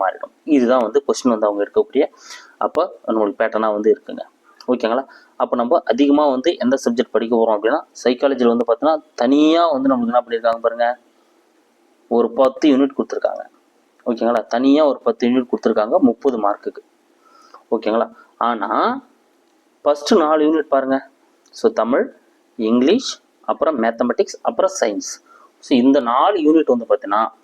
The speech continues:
பல்கா நம்மளுக்கு வந்து எயிட்டி மார்க்ஸ் வந்து நம்மளுக்கு வந்து வாங்கி தரக்கூடியதா வந்து இருக்கு. அப்ப என்ன பண்ணணும், நம்ம அதிகமா வந்து கான்சன்ட்ரேட் பண்ண வேண்டியது இந்த நாலு யூனிட்ல பண்ணணும். So, இருந்தாலும் நம்ம அடுத்து விட்டுறக்கூடாது. அடுத்து ரொம்ப முக்கியமானது கான்ஸ்டிடியூஷன். So, ஏன்னா கான்ஸ்டிடியூஷன்ல இருந்து மட்டுமே பத்து கொஸ்டின் கேக்குறாங்க.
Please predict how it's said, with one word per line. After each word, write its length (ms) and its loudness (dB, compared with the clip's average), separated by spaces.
பல்கா 340 0
நம்மளுக்கு 260 0
வந்து 180 0
எயிட்டி 340 2
மார்க்ஸ் 320 0
வந்து 120 2
நம்மளுக்கு 260 0
வந்து 120 2
வாங்கி 240 0
தரக்கூடியதா 500 0
வந்து 180 0
இருக்கு. 240 0
அப்ப 220 -2
என்ன 100 0
பண்ணணும், 400 -4
நம்ம 180 2
அதிகமா 480 2
வந்து 200 0
கான்சன்ட்ரேட் 440 -2
பண்ண 120 -2
வேண்டியது 260 2
இந்த 140 -2
நாலு 180 2
யூனிட்ல 340 -2
பண்ணணும். 320 -2
So, 140 -4
இருந்தாலும் 380 2
நம்ம 180 0
அடுத்து 260 0
விட்டுறக்கூடாது. 480 0
அடுத்து 320 0
ரொம்ப 140 0
முக்கியமானது 540 0
கான்ஸ்டிடியூஷன். 640 -2
So, 140 -12
ஏன்னா 200 2
கான்ஸ்டிடியூஷன்ல 640 2
இருந்து 240 2
மட்டுமே 380 0
பத்து 260 -2
கொஸ்டின் 360 2
கேக்குறாங்க. 360 -2